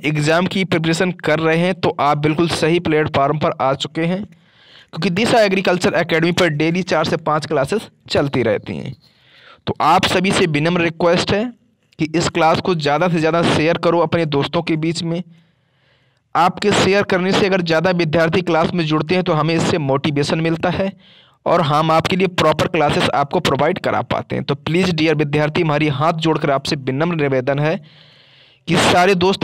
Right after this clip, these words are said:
अगर वास्तविक क्लास आपको अच्छी लग रही है, तो वीडियो को कर देंगे लाइक, नए फ्रेंड चैनल को कर देंगे सब्सक्राइब,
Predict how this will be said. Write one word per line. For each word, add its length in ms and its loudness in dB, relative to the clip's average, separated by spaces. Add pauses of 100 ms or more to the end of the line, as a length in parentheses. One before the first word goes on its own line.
अगर 200 2
वास्तविक 460 0
क्लास 220 2
आपको 300 0
अच्छी 320 -2
लग 160 0
रही 140 2
है, 60 0
तो 100 2
वीडियो 260 0
को 60 -6
कर 160 0
देंगे 220 0
लाइक, 360 0 (560)
नए 220 2
फ्रेंड 200 2
चैनल 180 2
को 60 2
कर 160 0
देंगे 180 0
सब्सक्राइब, 600 0